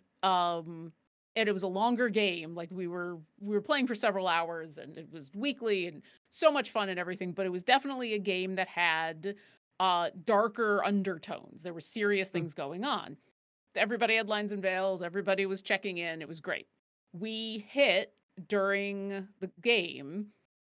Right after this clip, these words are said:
Speaker 1: something that I had never put on my lines and veils. I had never thought was an issue. And then as soon as,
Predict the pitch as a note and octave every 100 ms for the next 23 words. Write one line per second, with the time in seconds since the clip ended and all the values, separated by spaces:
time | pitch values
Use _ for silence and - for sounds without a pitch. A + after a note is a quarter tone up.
0 | _ - - G3+ F#3+ F#3+ D3+ B2+ D#3+ G3+
1 | - _ E3 F3 E3 D#3 D#3 - - -
2 | _ _ _ _ _ G3 F#3+ G3+ G#3 G3+
3 | G#3 B3+ B3+ F#4 F#4 F#4+ A#3+ F#3 F#3 E3+
4 | E3 E3+ E3+ - D#3 - - F#3 F#3+ G#3+
5 | B3 B3+ D#4 - F#3+ A3+ C4 D#4+ - E3+
6 | A2+ D3 _ _ _ _ _ - G#3+ A3+
7 | A3 G#3 G#3 C#4+ D4 C4+ G#3+